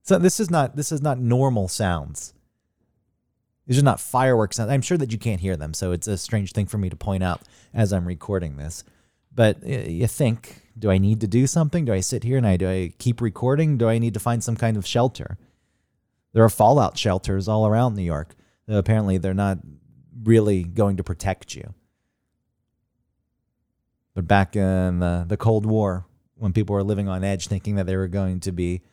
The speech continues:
uh, part of the nuclear holocaust at any given point, fallout shelters, the, a lot of the basements here in New York were reinforced and the signs were put on the buildings outside. And they're still all over the place. If you walk around New York, you can see these. And it's, uh, it's a relic from the past.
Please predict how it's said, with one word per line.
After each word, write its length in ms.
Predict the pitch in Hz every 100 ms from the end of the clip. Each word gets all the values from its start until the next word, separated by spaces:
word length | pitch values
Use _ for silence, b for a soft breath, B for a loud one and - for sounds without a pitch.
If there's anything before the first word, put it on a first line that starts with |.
| _ _ _ -
uh, 140 | 98 90
part 180 | 104
of 60 | 95
the 80 | 92
nuclear 340 | 92 95 85
holocaust 540 | 85 95 87 92 90 95
at 60 |
any 140 | 87 87
given 280 | 87 85
point, 340 | 82 120 104 95 _ _ _ _ _ _
fallout 340 | - 156 123 -
shelters, 600 | 107 90 - 80 78 -
the, 400 | 110 107 107 101
a 20 |
lot 200 | 107 123
of 60 | 110
the 60 |
basements 540 | 101 123 - 104 90 -
here 140 | 101
in 80 | 95
New 60 |
York 220 | 92 95 -
were 140 | 98
reinforced 720 | 101 104 98 - 107 95 -
and 100 | 101
the 40 | 92
signs 420 | - 101 104 98
were 80 | 98
put 200 | 107 104
on 100 | 95
the 80 |
buildings 440 | 85 98 92 92 87
outside. 460 | 85 - 107 95 95 b b
And 120 | 156
they're 60 | 180
still 240 | 233 220
all 160 | 131 123
over 320 | 120 127 107
the 80 | 87
place. 320 | 80 85 80
If 100 | -
you 60 | 101
walk 200 | 120 110
around 180 | 104 92
New 60 |
York, 260 | 95 98 -
you 40 |
can 160 | 85 85
see 260 | - 101
these. 340 | 90 82 78 - b b b b
And 140 | - 101
it's, 300 | 95 - -
uh, 400 | 101 98 95 95
it's 160 | 147 156
a 80 |
relic 360 | 143 160 160 151
from 160 | 156 143
the 40 |
past. 460 | - 165 107 -